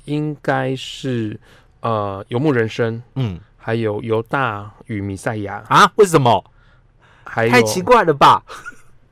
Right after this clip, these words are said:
Speaker 1: 还有芝加哥
Speaker 2: 吓死我了！
Speaker 1: 七人案。
Speaker 2: 为什么？为什么是《犹大与黑色弥赛亚》？怎么会？
Speaker 1: 我就觉得这三部啊。
Speaker 2: 你就觉得这三部，你不可以用你个人的角度，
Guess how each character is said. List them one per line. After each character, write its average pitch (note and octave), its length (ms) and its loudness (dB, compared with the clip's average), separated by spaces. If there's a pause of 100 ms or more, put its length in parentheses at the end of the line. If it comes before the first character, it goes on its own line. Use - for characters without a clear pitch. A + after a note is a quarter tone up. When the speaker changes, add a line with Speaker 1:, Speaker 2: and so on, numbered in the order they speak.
(520)
Speaker 1:
还 - 160 -4
有 A2 160 0
芝 A2 160 -10
加 A2 160 0
哥 A2 240 -2 (120)
Speaker 2:
吓 A#3+ 200 2
死 - 220 0
我 A3+ 40 8
了！ A3 80 10
Speaker 1:
七 G3 60 8
人 F#3 120 4
案。 - 80 4
Speaker 2:
为 B3+ 80 6
什 A#3+ 180 2
么？ F3+ 160 2
为 B3 100 2
什 A3+ 140 -2
么 E3+ 100 4
是 G#3 220 0
《犹 E3 180 2
大 F#3+ 160 4
与 C#3 80 6
黑 E3 140 0
色 E3+ 180 2
弥 B2+ 160 -2
赛 C#3 220 2
亚》？ F#2 240 -2 (400)
怎 - 120 -4
么 C#3+ 140 2
会？ C#3+ 380 2 (580)
Speaker 1:
我 G#2 160 -10
就 F#3 160 -6
觉 G#2 160 -6
得 F#2+ 140 -8
这 G#2 120 -6
三 F#2 280 -12
部 F#2+ 260 -12
啊。 F#2+ 220 -16 (100)
Speaker 2:
你 A#2+ 80 -10
就 F#3 100 4
觉 C3+ 160 -2
得 A#2+ 80 0
这 C3+ 80 -6
三 A#2+ 200 -6
部， B2 100 -2
你 A2+ 100 0
不 B3+ 160 -2
可 G3 160 4
以 C#3+ 100 6
用 E3+ 180 4
你 A#2+ 60 -4
个 F#3 200 4
人 C3 80 4
的 A#2 100 2
角 F#2 260 -2
度， B2+ 280 -2